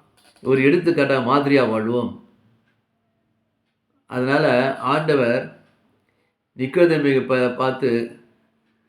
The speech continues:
வேதனைப்படுறாரு. "உலகத்தில் இருக்க விஷயங்களையே சொன்னா உங்களுக்கு புரியல, என்னுடைய சாட்சிகளை நான் பார்த்ததை எல்லாத்தையும் சொல்றேன் உங்களுக்கு, நான் கேட்டதை சொல்றேன்,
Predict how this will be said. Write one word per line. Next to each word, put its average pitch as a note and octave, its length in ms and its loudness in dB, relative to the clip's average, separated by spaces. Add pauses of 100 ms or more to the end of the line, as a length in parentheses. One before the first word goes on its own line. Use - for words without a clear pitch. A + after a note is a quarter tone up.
(360)
வேதனைப்படுறாரு. A2+ 880 -2 (1200)
"உலகத்தில் C3 640 -2
இருக்க C3+ 320 2
விஷயங்களையே C3+ 560 -2
சொன்னா C#3 340 -4
உங்களுக்கு A#2+ 320 -2
புரியல, A#2 640 -4 (600)
என்னுடைய C3+ 580 -2
சாட்சிகளை D3 440 0
நான் C#3 440 -2 (260)
பார்த்ததை C#3 460 2 (1500)
எல்லாத்தையும் C#3+ 480 0
சொல்றேன் C#3+ 340 0
உங்களுக்கு, C3 640 -2 (580)
நான் A#2 200 -8
கேட்டதை C#3+ 380 0
சொல்றேன், B2+ 460 -2